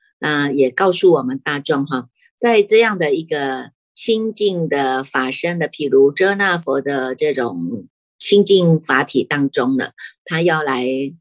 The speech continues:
介绍啊，介绍呢，这毗卢遮那佛的过去世啊，过去世。那介绍之前呢，他会先告诉我们哈，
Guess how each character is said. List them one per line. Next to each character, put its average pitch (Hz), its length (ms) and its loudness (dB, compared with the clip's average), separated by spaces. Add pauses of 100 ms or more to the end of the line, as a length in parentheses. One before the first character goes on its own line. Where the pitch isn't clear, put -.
介 170 240 2
绍 - 340 -4 (200)
啊， 139 220 -8 (360)
介 214 220 4
绍 185 320 -6
呢， 139 260 -6
这 156 240 -4
毗 139 180 -2
卢 127 140 4
遮 160 160 -4
那 156 180 -6
佛 120 200 -2
的 120 140 -2
过 190 280 4
去 165 240 0
世 - 380 -2
啊， 123 240 -4 (360)
过 196 160 6
去 175 220 2
世。 165 240 -2
那 175 240 -2 (220)
介 254 200 4
绍 220 260 -2
之 190 220 -2
前 123 300 -4
呢， 120 220 -10
他 165 240 -6
会 156 200 0
先 147 380 -4
告 156 180 -2
诉 165 220 -4
我 131 120 2
们 120 200 -6
哈， 127 240 -4